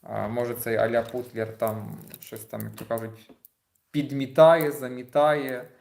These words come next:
забирає. Ну, десь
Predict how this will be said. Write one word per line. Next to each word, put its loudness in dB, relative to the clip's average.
забирає. 0
Ну, 0
десь 0